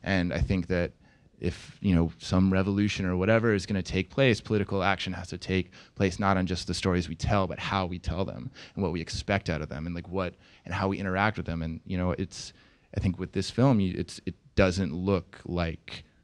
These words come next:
it looks more like a Snapchat story than, you know, a, a, a National Geographic film. And I think for me, the most thing that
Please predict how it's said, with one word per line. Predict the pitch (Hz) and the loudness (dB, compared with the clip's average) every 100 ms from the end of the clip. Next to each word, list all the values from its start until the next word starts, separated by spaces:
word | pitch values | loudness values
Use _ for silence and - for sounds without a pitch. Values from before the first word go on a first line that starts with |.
| _ _ | _ _
it | 98 | -2
looks | 104 101 | 0 0
more | 101 98 | 2 4
like | 92 90 | 4 2
a | |
Snapchat | - 90 85 - 73 - | -2 -2 -2 -2 -4 -4
story | - 85 67 64 | -8 -6 -6 -8
than, | 78 80 - | -10 -10 -6
you | 80 | -4
know, | 80 80 - - _ - | -4 -6 -14 -20 _ -4
a, | 82 78 - - | -2 -2 -4 -4
a, | 85 82 - - _ | 0 0 -4 -16 _
a | 85 87 - - | -4 -2 -4 -6
National | 82 87 87 92 | -2 0 0 -2
Geographic | 80 85 90 85 85 95 | 0 0 2 2 0 -6
film. | - 80 80 | -8 -10 -10
And | 85 - - - | -12 -16 -20 6
I | |
think | 123 120 | 8 8
for | 123 | 4
me, | 107 120 131 117 | 6 8 10 8
the | 101 | 6
most | 101 104 101 - - | 6 8 6 4 0
thing | 101 101 - | 2 2 2
that | 98 | -2